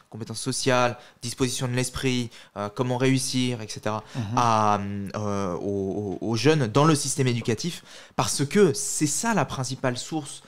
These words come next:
Speaker 1: d'inégalité. C'est pas une inégalité de, de, de, de, de, de, de revenus,
Speaker 2: Mhm.
Speaker 1: c'est une inégalité de capital, euh, intellectuel.
Speaker 2: Bien
Speaker 1: Donc
Speaker 2: sûr.
Speaker 1: moi, je veux changer ça.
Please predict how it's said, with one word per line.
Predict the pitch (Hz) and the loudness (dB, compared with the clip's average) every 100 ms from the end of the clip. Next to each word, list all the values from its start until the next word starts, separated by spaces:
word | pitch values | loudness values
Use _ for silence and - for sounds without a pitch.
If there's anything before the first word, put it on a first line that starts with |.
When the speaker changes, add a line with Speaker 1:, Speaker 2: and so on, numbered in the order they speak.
| _ 123 | _ -8
Speaker 1:
d'inégalité. | 120 123 120 117 117 101 | -2 0 0 0 -2 -4
C'est | 143 | -2
pas | - 196 185 - - | 2 2 2 -4 -14
une | 113 120 | -6 -2
inégalité | 120 117 117 - 113 - - - | 0 0 0 0 -2 -4 -16 -10
de, | 107 104 101 98 95 | -4 0 0 -2 -4
de, | - 101 | -8 -10
de, | 95 92 | -10 -12
de, | 87 107 - 98 | -10 -10 -10 -12
de, | 104 | -12
de, | 107 113 | -12 -12
de | 113 | -4
revenus, | 123 151 185 - _ - | 0 0 0 -4 _ -14
Speaker 2:
Mhm. | 110 110 135 | -10 -8 -8
Speaker 1:
c'est | 135 120 | -4 0
une | 120 | 2
inégalité | 123 120 117 117 135 | 0 0 0 0 -2
de | 131 | -4
capital, | 113 123 - - 127 110 | -4 -8 -8 -8 -8 -8
euh, | 104 107 107 | -12 -14 -16
intellectuel. | 101 101 - 117 - 107 | -16 -16 -16 -18 -20 -18
Speaker 2:
Bien | 101 | -10
Speaker 1:
Donc | 101 | -8
Speaker 2:
sûr. | 101 | -6
Speaker 1:
moi, | 110 120 | -4 -4
je | 110 | -4
veux | |
changer | 104 107 | -8 -8
ça. | 95 | -12